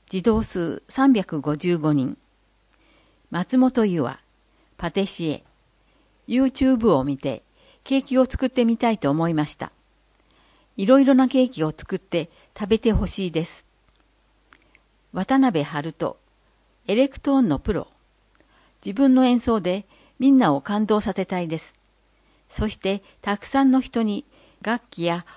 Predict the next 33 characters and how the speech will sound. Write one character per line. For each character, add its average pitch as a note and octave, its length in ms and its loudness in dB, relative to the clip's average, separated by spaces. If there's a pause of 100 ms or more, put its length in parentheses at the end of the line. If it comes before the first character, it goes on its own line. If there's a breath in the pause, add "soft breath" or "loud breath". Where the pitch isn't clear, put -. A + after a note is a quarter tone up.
(120 loud breath)
音 A#3+ 180 2
楽 C4+ 220 2
の G3+ 120 0
楽 G3 280 -2
し - 60 -6
さ F#3+ 140 -2
と F3 260 -6 (300 soft breath)
魅 F#3+ 100 -6
力 C4+ 300 2
を B3 80 2
伝 A3 280 -4
え A3 40 -4
た G#3 160 -4
い D3 80 -4
で B2 100 -8
す。 - 220 -18 (1300)
福 - 220 -2
田 D#3 140 0
春 D#3 300 -6
一、 E3 380 -8 (480)
研 A3 220 0
究 E3+ 240 -2
者。 - 240 -10 (1040 soft breath)
薬 B3+ 380 -2
を A#3 80 -2
た F3+ 120 -4
く - 80 -12
さ A3 160 -2
ん G#3 80 -2
開 F#3+ 200 -4
発 F3 280 -8
し - 100 -10
て、 - 260 -8